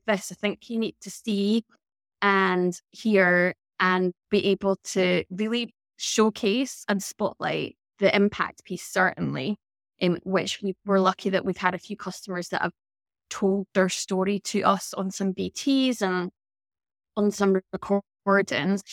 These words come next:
which I think we were really, really excited to be able to show, because I could st-, and talk about this all day, as you can probably tell, and so could our team. And we could hit you with the stats and the facts and,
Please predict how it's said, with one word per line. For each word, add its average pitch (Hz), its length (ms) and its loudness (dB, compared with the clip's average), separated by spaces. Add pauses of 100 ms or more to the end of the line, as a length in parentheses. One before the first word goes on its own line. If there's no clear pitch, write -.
(340)
which - 260 2
I 202 60 0
think - 540 -2
we 190 140 0
were 185 120 4
really, 196 260 2
really 190 600 0
excited - 640 -6
to 220 120 -2
be 214 160 0
able 208 180 0
to - 140 -6
show, 240 340 2
because 185 500 0 (180)
I 226 140 4
could 220 160 -6
st-, - 180 -16 (200)
and 190 220 -4
talk - 220 -6
about 165 220 -2
this - 160 -6
all 180 100 -2
day, 175 340 0
as - 160 -8
you 185 60 -12
can 175 120 -10
probably 185 380 -12
tell, - 260 -10 (420)
and 196 120 2
so 202 140 2
could 202 160 -2
our 185 60 2
team. 190 340 -2
And 254 140 4
we 339 140 2
could 320 160 -2
hit 311 140 2
you 277 140 8
with 262 240 4
the 262 80 -6
stats - 560 4
and 247 120 2
the 233 60 2
facts - 440 0 (160)
and, 214 300 0